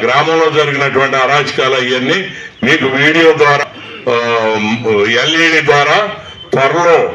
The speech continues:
ఇంకొక కార్యక్రమం అది, ఆ, ప్రజలు పడిన ఇబ్బందులు ఈ పార్టీ గురించి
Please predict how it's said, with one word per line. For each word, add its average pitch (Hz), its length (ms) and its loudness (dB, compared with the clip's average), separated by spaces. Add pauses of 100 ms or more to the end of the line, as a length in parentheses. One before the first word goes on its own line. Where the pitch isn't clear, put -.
(300)
ఇంకొక 139 400 0
కార్యక్రమం 147 640 0
అది, 127 460 -4 (360)
ఆ, 120 180 2
ప్రజలు 156 420 2
పడిన 165 260 2
ఇబ్బందులు 165 580 0
ఈ 143 140 -2
పార్టీ 139 340 -2
గురించి 135 440 -2